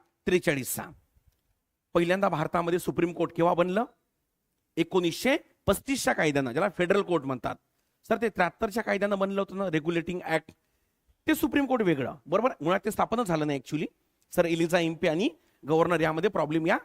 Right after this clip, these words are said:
पार्श्वभूमीवर. पहिल्यांदा जे आजचं सुप्रीम कोर्ट आहे,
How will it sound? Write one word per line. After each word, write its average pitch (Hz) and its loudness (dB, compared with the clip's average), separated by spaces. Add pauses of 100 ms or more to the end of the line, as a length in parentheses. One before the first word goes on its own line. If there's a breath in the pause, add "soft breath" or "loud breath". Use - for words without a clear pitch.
(200)
पार्श्वभूमीवर. 143 -2 (560)
पहिल्यांदा 220 2 (140)
जे 175 2 (100)
आजचं - -4
सुप्रीम 214 -4
कोर्ट 180 -2
आहे, 139 2